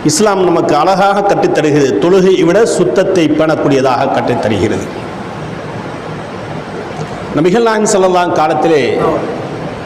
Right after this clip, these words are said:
ஒரு காட்டு அரபி வந்து மஸ்ஜித் நபியிலே சிறுநீர் கழுத்தி, கழுத்தி கொண்டு இருக்கிறார். நாயகம் ஸல்லல்லாஹு சொன்னார், அப்படியே பார்க்குறாங்க சஹாபாக்கள்லாம், பள்ளிவாசல வந்து இப்படி ஒண்ணுக்கு இருக்கிறாங்கிற மாதிரி அவருக்கு ஒரு கோபத்தை வந்து,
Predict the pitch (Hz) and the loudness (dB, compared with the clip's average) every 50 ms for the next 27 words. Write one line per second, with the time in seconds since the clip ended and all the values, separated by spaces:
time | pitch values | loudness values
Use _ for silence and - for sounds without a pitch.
0 | - - - - - - - 151 160 165 160 160 160 165 170 196 202 202 196 175 | -10 -10 -10 -12 -10 -6 -2 0 2 2 2 2 2 2 2 2 0 2 2 2
1 | 175 175 170 160 147 147 156 170 190 180 - - - - - 139 143 160 156 - | 2 2 2 4 4 4 4 4 4 4 4 2 0 0 0 0 0 0 0 0
2 | 165 175 170 156 151 151 151 165 165 156 147 143 131 123 117 110 - - - - | 2 4 4 4 4 4 4 2 4 4 4 2 2 2 0 0 0 0 -2 -2
3 | - - - - 175 170 175 196 185 170 160 - - 139 143 135 139 143 139 - | -4 -4 -2 0 0 2 4 4 4 4 2 2 0 0 0 2 2 0 0 0
4 | - 147 151 147 160 135 139 135 135 123 117 95 127 117 107 101 101 92 104 110 | 0 0 2 2 2 2 2 2 2 2 0 0 0 0 0 0 0 -2 -4 -2
5 | 120 131 151 156 147 143 151 139 131 135 131 123 123 135 131 131 127 120 123 120 | 0 2 2 2 2 2 2 2 2 2 2 2 2 2 0 2 2 2 2 0
6 | 120 120 - - - - - - - - - - 143 165 185 180 - 160 185 196 | 0 -2 -2 -2 -4 -4 -4 -6 -8 -8 -4 -2 0 2 2 2 2 2 2 2
7 | 185 185 170 156 151 143 139 135 120 120 - 135 131 185 185 190 - 175 - - | 2 2 2 2 2 2 2 2 2 0 0 0 0 0 0 2 2 0 0 2
8 | - 170 165 165 180 208 190 - - - - - - - - - 220 247 294 311 | 2 2 2 4 2 2 2 0 0 -2 -2 -2 -2 -2 -2 0 0 2 4 4
9 | 302 277 269 277 247 233 226 233 240 233 220 190 202 190 160 175 214 269 302 277 | 4 4 4 2 2 0 2 2 2 2 2 4 2 2 4 4 2 2 2 2
10 | 254 240 202 190 202 196 185 180 175 170 175 190 214 233 233 202 185 175 165 156 | 2 0 2 0 0 0 2 2 2 2 2 2 2 2 4 2 2 2 2 2
11 | - 156 156 151 127 151 190 226 240 220 190 151 170 170 170 170 160 131 - - | 2 2 2 2 2 2 2 4 4 2 2 2 2 2 2 4 2 2 2 0